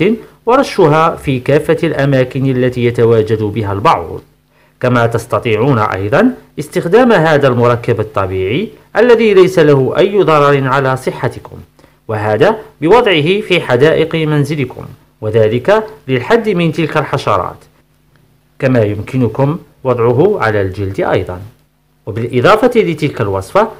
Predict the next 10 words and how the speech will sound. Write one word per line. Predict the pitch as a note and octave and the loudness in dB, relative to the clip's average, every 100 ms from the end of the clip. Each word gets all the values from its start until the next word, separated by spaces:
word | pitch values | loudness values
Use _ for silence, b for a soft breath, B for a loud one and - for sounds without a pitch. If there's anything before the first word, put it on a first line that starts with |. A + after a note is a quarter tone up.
| _ - | _ -14
سأقدم | - - - B3 A3 F3 E3+ | -6 -4 0 0 2 0 2
لكم | E3 D#3+ D3 | 2 2 0
مجموعة | B2 C3+ C3 B2+ | 0 0 0 0
من | C3 A#2+ A2+ | -2 0 0
النصائح | G#2 G2+ G2+ F#3+ G3+ G#3 - B - | -2 -2 0 0 2 -2 -6 B -10
للتخلص | B2 B2+ - G#3+ A3+ - | -6 -4 0 2 4 2
من | F#3 D#3+ C#3+ | -2 -2 0
هذه | B2+ C#3 B2+ B2 | 2 0 0 -2
الحشرات | A#2+ B2+ A#2 A2+ G#2 - | -2 -4 0 0 0 -2
نهائياً. | G#2 D#3+ C3+ F#2 F2 | -6 -2 -2 -4 -12